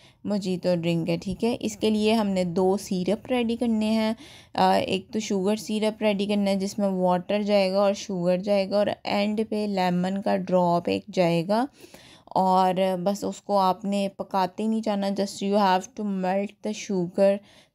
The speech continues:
then add the drop of water or, uh, drop of lemon।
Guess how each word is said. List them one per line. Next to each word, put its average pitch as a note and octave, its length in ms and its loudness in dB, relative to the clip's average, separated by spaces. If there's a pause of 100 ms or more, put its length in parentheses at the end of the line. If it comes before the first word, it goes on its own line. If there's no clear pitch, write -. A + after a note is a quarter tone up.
(120)
then G#3 160 0
add G3 560 0
the F#3+ 100 -6 (120)
drop F#3 220 2 (120)
of G3+ 140 0 (120)
water F#3+ 580 0 (460)
or, F#3 280 4
uh, F#3+ 220 2
drop G3+ 300 2
of G3 140 -10
lemon। G3 640 0